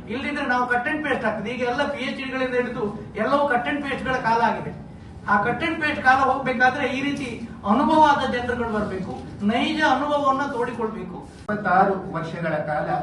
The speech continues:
Speaker 2: ನಾನು ಸೇವೆ ಸಲ್ಲಿಸಿದ್ದೇನೆ. ಅದರಲ್ಲಿ ಸುಮಾರು ಹತ್ತೊಂಬತ್ತು ವರ್ಷಗಳ ಕಾಲ ಅಧಿಕಾರಿಯಾಗಿ ಬೇರೆ ಬೇರೆ ಜಿಲ್ಲೆಗಳಲ್ಲಿ, ಕರ್ನಾಟಕದ ಮೂಲೆ ಮೂಲೆಗಳಲ್ಲಿ ನಾನು ಕೆಲಸ ಮಾಡಿದ್ದೇನೆ. ಹಾಗೆ ಮಾಡ್ತಾ ಇದ್ದಾಗ ಅನೇಕ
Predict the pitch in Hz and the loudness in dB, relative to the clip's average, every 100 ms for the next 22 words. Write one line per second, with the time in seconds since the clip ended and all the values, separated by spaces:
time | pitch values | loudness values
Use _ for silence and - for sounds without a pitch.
0 | - 151 147 139 131 - 165 165 156 151 | -4 -6 -4 -4 -6 -8 -10 -8 -8 -8
1 | 147 139 139 156 151 170 196 165 - - | -8 -6 -6 -6 -6 -6 -6 -6 -8 -12
2 | - 180 185 185 165 - 220 220 233 202 | -12 -4 -2 -2 -4 -4 -6 -6 -4 -2
3 | 185 202 185 175 175 165 202 156 160 208 | -2 -2 -4 -4 -4 -2 -2 -2 -4 -2
4 | 214 190 170 160 208 - 151 190 202 214 | 0 0 0 -2 -4 -4 -2 0 2 2
5 | 220 180 180 175 156 151 196 - 170 180 | 0 0 -2 -2 -2 -2 -4 -4 -6 -2
6 | 185 180 180 175 - 175 185 170 165 156 | -2 0 -2 -4 -4 -2 -2 0 -2 -2
7 | 156 151 190 156 147 143 151 151 160 147 | -2 -2 -4 -4 -4 -4 -4 -4 -2 -2
8 | 123 120 113 - - - - - 208 220 | -2 -4 -6 -8 -10 -12 -10 -2 -2 0
9 | - 151 170 196 196 190 180 180 180 170 | -4 -4 -2 -2 0 -2 0 0 -2 -2
10 | 151 185 220 262 | -2 0 0 0